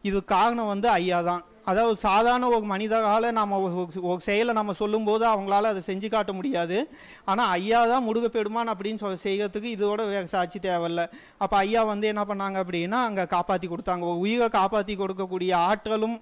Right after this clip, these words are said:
மகிமையும் அகை-, ஐயாவுக்கும், அதாவது முருகப்பெருமானை தவிர வேற யாருக்குமே இல்ல. அவங்களே வந்து காப்பாத்தி கொடுத்தாங்க. அது வந்து எங்க வாழ்க்கையில நடந்த ஒரு சிறந்த அனுபவமா இருக்கு. அது மூலியமா நாங்க மே-, மேலும் ஐயாவை வந்து வழிபாடு செய்யறதுக்கு அது ஒரு வாய்ப்பா இருந்தது.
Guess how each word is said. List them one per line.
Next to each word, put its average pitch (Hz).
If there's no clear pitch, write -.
மகிமையும் 208
அகை-, 190
ஐயாவுக்கும், 208
அதாவது 214
முருகப்பெருமானை 220
தவிர 214
வேற 208
யாருக்குமே 185
இல்ல. 165
அவங்களே 214
வந்து 214
காப்பாத்தி 185
கொடுத்தாங்க. 175
அது 196
வந்து 208
எங்க 214
வாழ்க்கையில 190
நடந்த 180
ஒரு 175
சிறந்த 175
அனுபவமா 165
இருக்கு. 180
அது 185
மூலியமா 190
நாங்க 208
மே-, 170
மேலும் 226
ஐயாவை 208
வந்து 214
வழிபாடு 202
செய்யறதுக்கு 190
அது 196
ஒரு 175
வாய்ப்பா 180
இருந்தது. 165